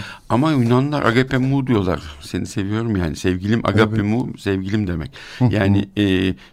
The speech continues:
Speaker 1: yüceltiyorlar şeyi.
Speaker 2: Evet.
Speaker 1: E, eros'la kullanmıyorlar yani.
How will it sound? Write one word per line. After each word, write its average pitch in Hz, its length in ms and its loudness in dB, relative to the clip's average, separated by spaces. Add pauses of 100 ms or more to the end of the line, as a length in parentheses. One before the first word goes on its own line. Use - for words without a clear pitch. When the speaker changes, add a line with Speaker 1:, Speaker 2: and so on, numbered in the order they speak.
(160)
Speaker 1:
yüceltiyorlar 101 1500 0 (140)
şeyi. - 420 -4
Speaker 2:
Evet. 98 280 -6 (440)
Speaker 1:
E, 95 80 -2 (320)
eros'la 110 880 0
kullanmıyorlar 92 640 -2
yani. 58 260 -12